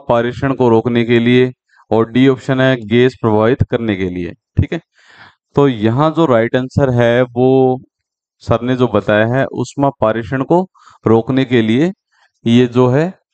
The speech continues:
क्षैतिज स्कर्ट दिया जाता है। ठीक है, और टी स्लॉट, अ, स्लॉट देने का मतलब ये होता है, अगर स्लॉट होता है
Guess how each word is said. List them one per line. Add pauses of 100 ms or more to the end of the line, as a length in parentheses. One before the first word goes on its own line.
(220)
क्षैतिज
स्कर्ट (180)
दिया
जाता
है। (400)
ठीक
है, (520)
और (140)
टी
स्लॉट,
अ,
स्लॉट
देने
का
मतलब
ये
होता
है,
अगर
स्लॉट
होता
है